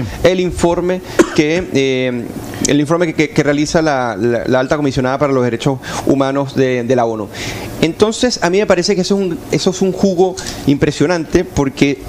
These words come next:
hay un nivel de cinismo y de descaro por parte de Daniel Jadwe de ir hasta un país que básicamente persigue, tortura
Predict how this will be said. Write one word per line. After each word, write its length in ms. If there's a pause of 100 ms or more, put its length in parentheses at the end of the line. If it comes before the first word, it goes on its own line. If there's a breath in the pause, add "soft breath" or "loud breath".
hay 100
un 60
nivel 240
de 80
cinismo 580
y 100
de 100
descaro 440
por 140
parte 220
de 60
Daniel 200
Jadwe 320
de 140
ir 360
hasta 480 (120)
un 100
país 340 (300 loud breath)
que 160 (240)
básicamente 580
persigue, 520
tortura 640